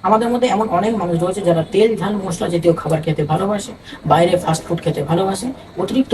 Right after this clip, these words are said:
পরিমাণ রিচ মরিচ মশলা জাতীয় খাবার খেতে ভালোবাসে। এই রিচ মরিচ মশলা জাতীয় খাবার প্রথমের দিকে তো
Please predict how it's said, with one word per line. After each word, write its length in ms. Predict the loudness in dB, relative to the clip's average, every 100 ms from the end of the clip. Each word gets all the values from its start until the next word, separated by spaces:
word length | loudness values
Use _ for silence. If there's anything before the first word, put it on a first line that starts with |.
| 4
পরিমাণ 240 | 4 4 0
রিচ 140 | 0 0
মরিচ 200 | 0 0 -2
মশলা 200 | -4 -2 -4
জাতীয় 200 | 2 2 2
খাবার 180 | -4 -4
খেতে 160 | -6 -4 0
ভালোবাসে। 420 | 2 0 -2 -12 -14 -16 -20 -6 -2
এই 60 | 0
রিচ 140 | 0 0
মরিচ 160 | -4 -2 -4
মশলা 200 | -2 -2 -2
জাতীয় 200 | -2 -4 -4
খাবার 200 | -4 -2 -2
প্রথমের 300 | -2 0 -2
দিকে 140 | -4
তো 40 | -4